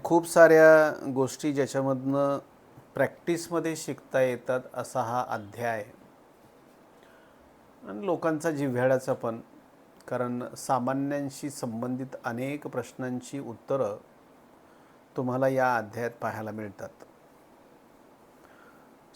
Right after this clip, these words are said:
So, काल आपण, अ, मलवेग धारणांनी काय होतं, याची विव-, जे काही विश्लेषण आहे, ते ऐकलं.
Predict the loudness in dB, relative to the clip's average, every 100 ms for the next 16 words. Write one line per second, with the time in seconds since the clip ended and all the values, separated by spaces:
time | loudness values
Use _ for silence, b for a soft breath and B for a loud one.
0 | -4 4 6 8 6 6 4 4 2 4
1 | 4 4 2 -8 -20 -20 -20 -20 -20 -6
2 | 0 2 4 4 2 2 0 0 2 2
3 | 2 0 0 -2 2 2 2 -2 -6 -4
4 | 0 0 -2 -12 -20 -18 -8 -6 -6 -4
5 | -4 -2 -6 -10 -12 -8 -4 -4 -6 -12
6 | -20 -10 -8 -4 -4 -4 -6 -6 -6 -6
7 | -8 -6 -8 -6 -6 -4 -8 -10 -10